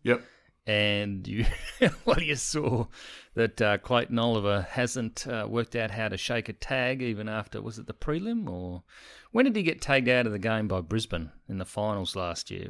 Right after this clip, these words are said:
Speaker 2: Just, it was of no effect whatsoever.
Speaker 1: Yeah.
Speaker 2: Anyway, I gotta say that he, um, that he did, when we let the tag go, he finally iced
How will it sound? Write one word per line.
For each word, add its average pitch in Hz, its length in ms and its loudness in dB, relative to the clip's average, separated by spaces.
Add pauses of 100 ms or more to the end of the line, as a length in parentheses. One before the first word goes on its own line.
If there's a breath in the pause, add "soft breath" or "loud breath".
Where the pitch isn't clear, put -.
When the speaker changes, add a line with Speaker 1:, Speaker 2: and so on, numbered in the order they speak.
(120)
Speaker 2:
Just, 110 380 -4
it - 120 -2
was 101 220 -6 (260)
of 104 120 -2
no 120 360 4
effect 101 340 -4
whatsoever. 101 540 -4 (160 soft breath)
Speaker 1:
Yeah. 95 260 2
Speaker 2:
Anyway, 113 320 8
I 123 60 2
gotta 127 180 4
say 110 240 2
that 101 140 0
he, 95 240 0
um, 87 280 0 (760 soft breath)
that 92 120 -2
he 92 100 0
did, 92 600 -2
when 95 320 -4
we 107 160 4
let 110 240 0
the 104 60 -6
tag 120 340 4
go, 139 220 8
he 131 100 4
finally 113 640 2 (140)
iced - 560 4